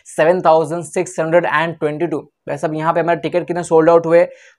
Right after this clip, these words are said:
फ़ोर पॉइंट ज़ीरो फ़ोर लाख। भाई साहब यहाँ पे around ट्वेंटी परसेंट की इंक्रीमेंट हुई है, और ये चीज़ काबिल तारीफ है। Seriously गाइस काबिल तारीफ। भाई साहब यहाँ पे हम लोग कलेक्शंस करते हुए नजर आए डे नंबर ट्वेल्व। भाई साहब यहाँ पे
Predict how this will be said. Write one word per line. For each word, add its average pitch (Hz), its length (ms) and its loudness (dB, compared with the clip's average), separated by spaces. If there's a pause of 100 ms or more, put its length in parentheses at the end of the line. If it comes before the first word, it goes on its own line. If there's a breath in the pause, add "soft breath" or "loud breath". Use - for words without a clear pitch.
(140)
फ़ोर 190 300 4
पॉइंट 175 260 0
ज़ीरो 165 240 4
फ़ोर 165 280 2
लाख। 143 240 2
भाई 151 120 2
साहब 151 260 0
यहाँ 151 300 2
पे 185 80 0
around 165 260 -2
ट्वेंटी 160 300 -2
परसेंट 160 340 -10 (120)
की 160 140 -6
इंक्रीमेंट 160 540 -2
हुई 160 160 -2
है, 156 80 0
और 147 220 0
ये 147 240 2
चीज़ 175 360 0
काबिल 143 320 0 (100)
तारीफ 139 340 -2
है। - 100 -20 (460 soft breath)
Seriously 196 380 4
गाइस 185 200 4
काबिल 160 320 0
तारीफ। 156 260 2
भाई 156 100 2
साहब 156 220 -4
यहाँ 156 200 -2
पे 170 60 -2
हम 160 80 -2
लोग 180 160 -6
कलेक्शंस 170 460 -4
करते 165 220 -2
हुए 165 120 -2
नजर 160 180 2
आए 160 140 2
डे 156 120 4
नंबर 160 160 2
ट्वेल्व। 165 260 2
भाई 151 140 2
साहब 151 220 0
यहाँ 151 300 2
पे 170 80 2